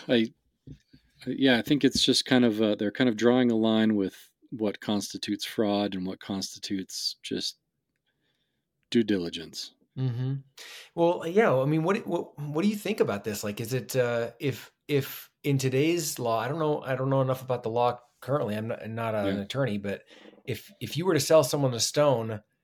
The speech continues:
Speaker 2: and they had the, they were under the impression that it was a magic stone, I mean, <laughs> how would that go down today? Would that be the same thing, or are there some sort of consumer protection that would, that would kick in and, and, uh, get you for, for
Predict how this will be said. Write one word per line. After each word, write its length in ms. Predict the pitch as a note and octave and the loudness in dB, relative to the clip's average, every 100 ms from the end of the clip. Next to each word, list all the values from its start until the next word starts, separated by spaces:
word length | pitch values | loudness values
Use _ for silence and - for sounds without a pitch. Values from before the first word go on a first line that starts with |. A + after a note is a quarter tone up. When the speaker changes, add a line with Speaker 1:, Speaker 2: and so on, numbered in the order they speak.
| _ _ _ _ | _ _ _ _
Speaker 2:
and 260 | A2 A2 A2 | -6 -2 0
they 140 | A#2+ | 2
had 160 | B2 A#2 | 2 2
the, 260 | A#2 A#2+ - | 2 0 -2
they 140 | A#2 B2 | -2 2
were 120 | B2+ | 4
under 140 | A#2+ | 2
the 100 | A2+ | -2
impression 500 | A2+ G#2+ B2+ - A2 | -4 0 0 0 -2
that 160 | G#2 G2+ | -2 -2
it 100 | G2 | -6
was 140 | G#2 | -6
a 60 | G2+ | -4
magic 360 | G#2 G#2 G#2 - | -2 -2 -4 -6
stone, 460 | - B2+ G#2+ G#2+ | -2 -2 0 -4
I 40 | G#2+ | -4
mean, 140 | G#2+ | -4
<laughs> 40 | |
how 260 | A2 - C#3+ | -4 0 2
would 120 | C#3 | 4
that 180 | B2+ A2 | 2 2
go 120 | B2+ | 4
down 240 | B2 A2+ G#2+ | 4 2 -2
today? 380 | G#2+ A2+ G2+ - | -4 -2 -2 -4
Would 140 | G#2+ | -6
that 120 | A2+ G#2 | -6 -6
be 80 | A2+ | -8
the 60 | |
same 280 | G#2 B2 A#2+ | -6 -6 -6
thing, 380 | G#2 A#2+ D3 F3 | -6 -4 -4 -4
or 220 | G#2 A#2 | -2 0
are 40 | A#2 | 0
there 140 | A#2+ | -2
some 200 | - C3 | -2 -6
sort 200 | - B2 | -2 -4
of 100 | A2+ | -4
consumer 400 | - - C3 A#2+ G#2 | -8 -6 -4 -4 -6
protection 440 | G#2+ A#2+ A#2 A2+ | -8 -8 -8 -8
that 80 | G2+ | -8
would, 180 | G#2+ - - - - | -10 -12 -18 -16 -4
that 80 | A#2 | -2
would 160 | A2 | -2
kick 240 | - C#3+ C#3 | -2 0 2
in 140 | C#3 | 4
and, 260 | A#2+ G#2+ - - - _ | 2 -2 -8 -18 -20 _
and, 260 | B2+ B2 A#2 | 2 2 2
uh, 440 | A2+ G#2+ G#2 G#2 - _ _ | 2 2 0 -2 -6 _ _
get 220 | D3 D3 C3 | 2 2 0
you 80 | |
for, 540 | G#2+ A2+ G#2+ G#2 G2+ - | -4 -2 0 0 -2 -6
for 600 | - A2+ G#2+ G#2 G2+ - | -8 -2 0 0 -2 -6